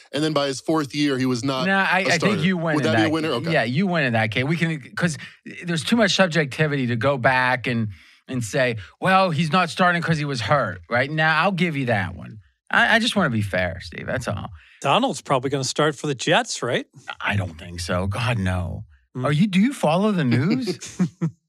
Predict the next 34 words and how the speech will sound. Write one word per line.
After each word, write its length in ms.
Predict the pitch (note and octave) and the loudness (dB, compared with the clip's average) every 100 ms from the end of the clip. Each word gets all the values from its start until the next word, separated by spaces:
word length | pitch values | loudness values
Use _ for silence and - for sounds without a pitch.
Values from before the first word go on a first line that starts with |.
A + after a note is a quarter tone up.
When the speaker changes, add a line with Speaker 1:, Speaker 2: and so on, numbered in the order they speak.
| - | -4
Speaker 2:
I 80 | D3 | 0
mean, 360 | D#3+ D3+ D3+ C3+ | 2 2 -2 -2
Zach, 260 | B2+ E3 D#3 | 2 2 2
you 140 | D#3 | 0
think 180 | G#3+ F#3+ | 2 2
they're 80 | F#3 | 2
gonna 160 | F3+ | 0
keep 300 | D#3+ F3+ A#2 A2+ - - | 0 -4 -6 -14 -8 2
Speaker 3:
You're 160 | A3 | 2
right, 180 | C3+ G#2+ | 2 -2
you're 160 | A#2+ C#3 | 0 0
right. 180 | G#2 G#2 | 0 0
Speaker 2:
draft 260 | E3 E3+ C#3 | 2 2 2
Zach 240 | D#3 D#3+ | 2 2
Wilson 380 | C3+ D3+ D#3+ F#3+ | 0 -2 -2 -2
and 140 | C#3+ | -2
keep 240 | A#2+ D3+ A#2 | -4 -6 -8
the 120 | - | -6
Speaker 3:
That's 220 | - G3 G#3+ | 2 4 4
Speaker 2:
Don- 60 | |
Speaker 3:
interesting. 380 | F#3 G3 - C3 | 2 0 -2 -2
Will 140 | C3+ | 0
he 60 | C#3+ | -2
start 420 | - D3 B2+ D#3+ | -2 -2 -4 -4
week 140 | C3 B2 | -6 -2
Speaker 2:
But, 140 | E3+ | -2
Speaker 3:
one? 160 | A#2 A2 | -2 0
Speaker 2:
but 80 | G#3 | 0
it's 240 | G3 - | 0 2
Speaker 3:
Yeah. 60 | C#4 | 2
Speaker 2:
not 180 | C4+ | 0
start 260 | - A#3 G#3+ | 2 2 2
with 140 | E3 | -2
Jacksonville. 1040 | C#3 D#3+ A3 - F#3+ C3+ A#2 G#2 G2 C#3 | 2 2 2 0 -2 -2 0 0 0 -2